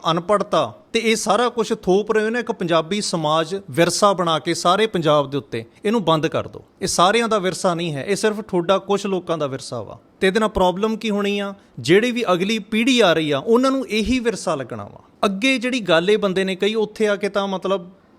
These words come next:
ਮੈਂ ਹੈਰਾਨ ਹੋ ਗਿਆ। ਕਹਿੰਦਾ, "ਇੰਨਾ ਵਧੀਆ ਤੁਹਾਡਾ ਇਹ ਕੰਟੈਂਟ ਆ, ਮੈਂ ਆਪਦੇ ਪੋਤੇ ਦੇ ਨਾਲ ਬੈਠ ਕੇ ਦੇਖਦਾ ਵਾਂ ਤੇ ਅਸੀਂ ਦੋਨੇ ਬਹੁਤ ਹੱਸਦੇ ਹਾਂ।"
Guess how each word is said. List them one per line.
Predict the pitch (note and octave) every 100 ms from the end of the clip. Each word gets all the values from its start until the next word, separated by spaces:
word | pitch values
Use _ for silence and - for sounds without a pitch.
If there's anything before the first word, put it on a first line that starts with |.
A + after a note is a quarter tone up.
| E3+
ਮੈਂ | D3+ E3 F#3+
ਹੈਰਾਨ | E3 D#3+ F3+
ਹੋ | D#3 C3
ਗਿਆ। | A2+ - _ _ _ _
ਕਹਿੰਦਾ, | A3 A#3 A3+
"ਇੰਨਾ | G3 G#3+ A#3
ਵਧੀਆ | F#3+ F#3+ A#3+ A#3
ਤੁਹਾਡਾ | G#3+ F#3 G3+
ਇਹ | G3+
ਕੰਟੈਂਟ | G3 E3 D3 D#3 F3
ਆ, | A3+
ਮੈਂ | A3 G#3
ਆਪਦੇ | F#3 G#3
ਪੋਤੇ | G#3 G#3 G3+ A3+
ਦੇ | G#3
ਨਾਲ | G#3 G3
ਬੈਠ | F3+ E3
ਕੇ | -
ਦੇਖਦਾ | D#3 D3 D#3 E3
ਵਾਂ | G3 G#3
ਤੇ | G#3+
ਅਸੀਂ | G#3+
ਦੋਨੇ | F#3 F#3+
ਬਹੁਤ | E3+ E3 G#3
ਹੱਸਦੇ | D#3+ D3 - B2
ਹਾਂ।" | G#2+